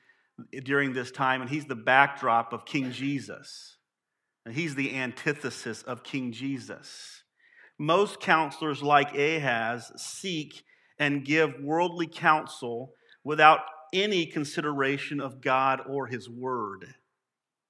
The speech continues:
Is that true? Most counselors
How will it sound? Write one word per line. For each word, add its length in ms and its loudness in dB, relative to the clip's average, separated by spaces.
Is 60 -10
that 160 -2
true? 460 -2
Most 460 2
counselors 840 0